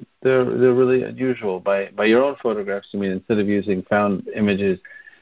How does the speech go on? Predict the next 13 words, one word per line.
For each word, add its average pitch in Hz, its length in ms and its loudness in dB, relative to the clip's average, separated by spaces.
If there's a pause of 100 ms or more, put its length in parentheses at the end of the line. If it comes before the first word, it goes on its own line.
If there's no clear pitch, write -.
(180)
these 113 200 6
are 117 240 2
your 104 220 -2
images 95 480 -6
that 87 140 -6
you've 98 320 -6 (680)
kind 104 140 0
of 90 160 -2
cut, 113 340 -2 (220)
collaged, 101 880 0
and, 95 500 -4 (280)
and 98 160 -2
rearranged? 107 680 0